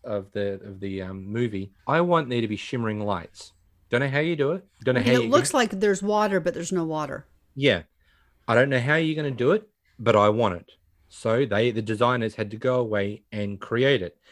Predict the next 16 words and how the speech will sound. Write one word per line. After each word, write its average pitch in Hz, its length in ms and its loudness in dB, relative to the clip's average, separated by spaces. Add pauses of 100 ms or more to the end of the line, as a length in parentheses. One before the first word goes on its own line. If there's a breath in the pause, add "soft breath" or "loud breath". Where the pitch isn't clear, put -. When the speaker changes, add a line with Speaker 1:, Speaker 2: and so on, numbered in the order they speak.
(380 soft breath)
Speaker 1:
And 113 140 -2
what 156 180 -4
they 151 160 0
did 127 340 -2
is 117 280 -2
they, 120 460 0
on 165 420 -4
the 143 120 -2
floor, 110 600 0
and 113 200 -2
you 131 140 -2
think 185 460 -4
that 120 180 -4
all 131 220 -2
it 113 80 -2
is, 110 200 -4